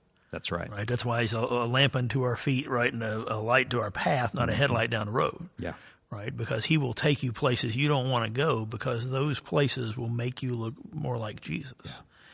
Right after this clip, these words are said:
Speaker 2: And those may not be experiences you, we pick, and you've been through those. I've been through those.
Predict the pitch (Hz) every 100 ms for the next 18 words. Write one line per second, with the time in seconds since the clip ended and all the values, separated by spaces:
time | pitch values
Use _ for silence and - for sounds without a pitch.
0 | - - 117 120 117 139 127 131 131 131
1 | - 131 127 123 110 123 123 107 156 151
2 | - 120 110 113 117 143 143 143 139 -
3 | 151 135 147 165 - 131 139 147 151 139
4 | 135 139 131 127 135 135